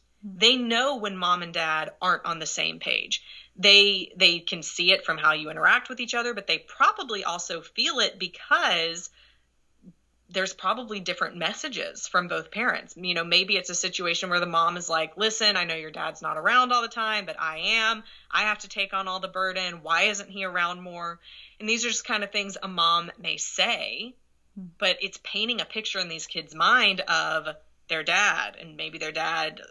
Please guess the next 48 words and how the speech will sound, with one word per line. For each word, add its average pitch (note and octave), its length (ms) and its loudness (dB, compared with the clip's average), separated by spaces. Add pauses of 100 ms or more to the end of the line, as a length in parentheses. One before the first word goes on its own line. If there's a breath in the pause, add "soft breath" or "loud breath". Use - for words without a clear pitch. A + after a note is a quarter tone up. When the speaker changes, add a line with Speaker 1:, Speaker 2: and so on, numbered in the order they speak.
Speaker 2:
isn't E3 260 -10
a, D#3 120 -4 (180)
isn't E3 240 -2
a E3 60 0
great E3 240 2
person, A3 360 2
but D#3 140 -2
wait, A3+ 220 6
he's F3+ 180 -10
my F#3 240 6
dad, E3 240 -6
and, D#3 240 -10
and E3 160 -2
I F3 180 4
come C4 320 2
from E3 180 -6
him. C3 200 -8
So E3+ 100 -10
does D#3 140 -12
that - 160 -2
make - 160 -16
me F3 160 -4
not C4+ 180 0
a C4+ 40 -4
great C4+ 260 -4
person? C4 500 -2 (480 loud breath)
Or, F#3+ 320 4
you F#3 120 0
know, D#3+ 100 -4
it C3 80 -6
could F3 140 -8
be, D#3+ 340 -4
it E3 140 2
could F3 100 -6
be E3+ 120 -4
the E3 120 -8
opposite. D#3+ 560 -2
And F#3 160 -6
so G3 560 2 (240)
there's G3+ 320 -2
just G3 480 -2
so A#3 320 0
much C4 280 -2
to A#3+ 100 -10
consider F3+ 800 -6 (480 loud breath)
in, F3+ 460 6 (480)
yes, F3+ 680 0
like, E3+ 240 -2